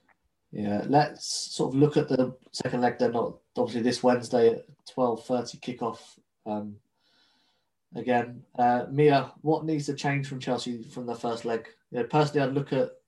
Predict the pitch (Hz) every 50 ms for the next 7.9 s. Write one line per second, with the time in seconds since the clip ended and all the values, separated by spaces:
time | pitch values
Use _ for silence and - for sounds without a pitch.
0 | _ _ - 123 127 127 127 - - 147 139 131 131 131 127 127 127 127 123 113
1 | 123 123 120 120 120 110 - - 120 117 113 113 107 - 127 123 - - - 127
2 | 123 - 127 120 120 120 123 123 120 120 120 117 - _ _ _ _ _ _ _
3 | _ _ _ _ _ _ _ _ _ - 113 113 113 110 110 113 113 - _ -
4 | - _ - 120 120 - 123 113 - - 120 117 131 131 131 131 127 127 131 131
5 | 131 131 135 127 131 - 131 123 120 - - _ 120 117 117 117 - - 117 110
6 | - - - - 117 107 - 120 117 117 113 113 113 107 113 110 110 110 - -
7 | - 123 117 - _ 113 110 107 107 117 117 117 117 117 110 - - -